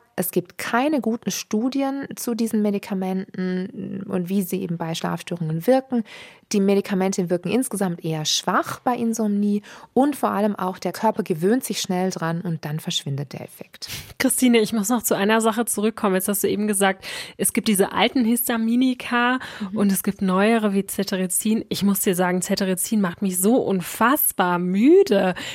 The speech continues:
Speaker 2: Wie müde müssen denn dann diese alten Medikamente einen gemacht haben? Das ist ja krass.
Speaker 1: Ja, ja.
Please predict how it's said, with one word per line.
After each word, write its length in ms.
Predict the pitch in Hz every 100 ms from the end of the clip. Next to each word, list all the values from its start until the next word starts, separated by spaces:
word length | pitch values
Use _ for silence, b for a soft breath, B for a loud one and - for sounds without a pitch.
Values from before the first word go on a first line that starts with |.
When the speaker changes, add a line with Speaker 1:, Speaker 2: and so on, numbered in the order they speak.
| B
Speaker 2:
Wie 160 | 226
müde 300 | 233 262 302
müssen 300 | 262 277 285 254
denn 160 | 226
dann 140 | 220 202
diese 360 | 190 180 180
alten 340 | - 339 403 381
Medikamente 800 | 277 226 - 202 190 185 185 196
einen 320 | 175 180 180
gemacht 540 | 180 175 175 - -
haben? 240 | 190 180 180
Das 160 | 175
ist 160 | - -
ja 100 | 190
krass. 640 | - - - 247 381 - - B B B B B B B
Speaker 1:
Ja, 380 | 202 185 185 185 - -
ja. 140 | 190